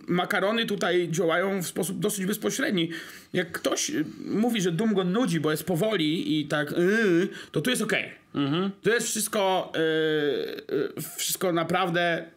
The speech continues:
Speaker 1: na tip-top poziomie. Y,
Speaker 2: To
Speaker 1: i
Speaker 2: może być dobre wejście w Doom dla ludzi, którzy
Speaker 1: to może być
Speaker 2: przychodzą
Speaker 1: dobre
Speaker 2: z
Speaker 1: wejście
Speaker 2: speed metalowych
Speaker 1: z, z,
Speaker 2: rzeczy bardziej.
Speaker 1: nie, ze speed metalowych to nie, ale z heavy metalu jak przychodzą.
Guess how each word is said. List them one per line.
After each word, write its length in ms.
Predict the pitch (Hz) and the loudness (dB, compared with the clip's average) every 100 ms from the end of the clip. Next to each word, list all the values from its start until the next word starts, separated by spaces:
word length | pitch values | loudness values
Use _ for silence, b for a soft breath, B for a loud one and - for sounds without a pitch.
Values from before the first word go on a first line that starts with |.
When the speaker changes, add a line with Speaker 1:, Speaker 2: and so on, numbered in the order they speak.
| - _ _ | -20 _ _
Speaker 1:
na 320 | 156 156 151 - | -2 0 0 -4
tip-top 320 | 185 160 180 170 | -6 -2 -2 0
poziomie. 480 | 156 170 170 202 | -2 0 0 0
Y, 760 | 247 - - - - 160 165 160 | -2 -8 -14 -16 -4 2 4 4
Speaker 2:
To 60 | 139 | 2
Speaker 1:
i 40 | |
Speaker 2:
może 180 | 156 170 | 2 2
być 120 | 139 | 2
dobre 240 | 139 143 | 2 0
wejście 340 | 131 135 - 117 | 0 -2 -2 -2
w 60 | |
Doom 220 | 107 117 110 | 0 0 0
dla 140 | 110 | 0
ludzi, 220 | 107 107 | 0 -2
którzy 160 | 101 - | -4 0
Speaker 1:
to 80 | 214 | 2
może 180 | 262 | 2
być 60 | 269 | 0
Speaker 2:
przychodzą 140 | 202 165 | 0 0
Speaker 1:
dobre 260 | 233 226 | 2 0
Speaker 2:
z 40 | 196 | 0
Speaker 1:
wejście 480 | 226 110 214 214 214 | 0 0 0 0 -2
Speaker 2:
speed 260 | - 104 | -4 -4
metalowych 380 | 101 104 101 95 | -2 -2 -2 0
Speaker 1:
z, 20 | |
z, 140 | 98 85 | -2 -2
Speaker 2:
rzeczy 100 | 101 | -4
bardziej. 360 | 92 87 90 | -4 -2 -2
Speaker 1:
nie, 140 | 85 233 | 0 0
ze 80 | 214 | -2
speed 240 | - 254 | -2 -2
metalowych 320 | 262 247 240 | 0 0 0
to 100 | 247 | 0
nie, 200 | 226 202 | 0 0
ale 160 | 170 185 | 0 0
z 60 | |
heavy 220 | - 247 233 | 0 0 0
metalu 360 | 233 208 139 | 0 0 0
jak 100 | 113 | -2
przychodzą. 440 | 113 110 113 90 | -4 -4 -4 -6